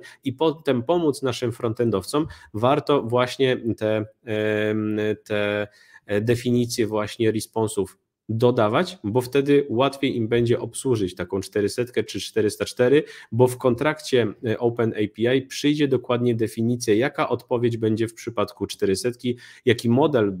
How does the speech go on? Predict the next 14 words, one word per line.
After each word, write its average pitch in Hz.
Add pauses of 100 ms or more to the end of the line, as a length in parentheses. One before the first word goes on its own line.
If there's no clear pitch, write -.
(220)
e, 107
przekażemy 110
w -
przypadku -
czterysetki 110
czy 104
czterysta 107
cztery 87 (920)
i 113
wszystkich 113
innych 104
błędów. 92 (300)
Dlatego, 117
żeby, 120